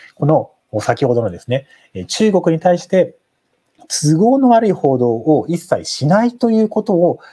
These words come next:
未だにですね、未だにやっぱりこう暗黙理の、おーですね、ルールとして守ってしまっているということなんですよね。日本はこの協定以降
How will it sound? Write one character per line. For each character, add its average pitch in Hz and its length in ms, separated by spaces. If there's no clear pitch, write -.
未 254 400
だ 262 120
に 254 100
で 156 80
す - 100
ね、 104 80
未 269 360
だ 262 120
に 269 100
や 233 60
っ - 20
ぱ 196 60
り 175 60
こ 127 100
う 135 80
暗 180 220
黙 185 500
理 127 160
の、 98 260
お 98 240
ー - 40
で 92 60
す - 80
ね、 123 120
ル 175 60
ー 151 40
ル 127 60
と 101 100
し - 60
て 104 260
守 113 280
っ 135 100
て 98 100
し 92 140
ま 82 60
っ - 60
て - 100
い 87 40
る 85 60
と - 140
い 131 160
う 127 120
こ 117 220
と - 180
な 127 140
ん 95 120
で 87 100
す - 160
よ 87 120
ね。 147 460
日 139 80
本 220 160
は 170 100
こ 165 100
の 165 120
協 185 240
定 180 320
以 202 120
降 - 340